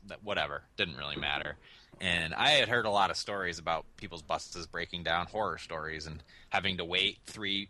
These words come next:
three hours till the next bus comes and all this crappy stuff. So I was, I was prepared for the worst, but fortunately within, like, half an hour, another bus was there to pick us up.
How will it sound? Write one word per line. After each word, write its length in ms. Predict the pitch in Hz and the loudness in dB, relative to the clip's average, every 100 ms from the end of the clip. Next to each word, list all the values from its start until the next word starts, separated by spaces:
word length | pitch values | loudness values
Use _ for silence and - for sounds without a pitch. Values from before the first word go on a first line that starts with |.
| - | -10
three 220 | 110 110 | -2 2
hours 360 | 95 95 104 98 | 4 4 2 -4
till 140 | 92 | -8
the 80 | 87 | -2
next 240 | 90 - | -4 -2
bus 180 | 101 95 | -4 -4
comes 580 | - 104 98 95 104 92 | 0 0 0 -4 -6 -6
and 300 | 87 85 85 | -6 -6 -4
all 180 | 92 90 | -4 -2
this 180 | 90 - | -4 0
crappy 360 | 98 85 85 | 2 2 0
stuff. 360 | - 92 85 - | 0 2 0 -2
So 80 | 92 | -2
I 140 | 92 | -2
was, 180 | 85 - - - - - - - - - - | -2 -8 -10 -18 -18 -18 -18 -18 -20 -10 0
I 80 | |
was 100 | 135 | 0
prepared 420 | - 127 151 143 120 | 0 2 6 6 6
for 120 | 117 | 0
the 80 | 107 | 2
worst, 420 | 107 92 - - | 2 2 0 0
but 180 | 101 92 | 0 0
fortunately 460 | - 131 - 107 92 | 0 -4 -2 -6 -4
within, 460 | 92 90 90 87 85 | -4 2 2 2 0
like, 160 | 80 | 0
half 280 | - 85 - | 2 0 0
an 80 | 85 | -4
hour, 320 | 82 82 82 87 | -2 -4 -6 -10
another 240 | 90 82 | -10 -6
bus 240 | 80 78 | -6 -6
was 140 | 82 78 | -8 -6
there 160 | 80 | -6
to 60 | 78 | -4
pick 160 | 78 - | -8 -6
us 140 | - | -2
up. 180 | 78 | -2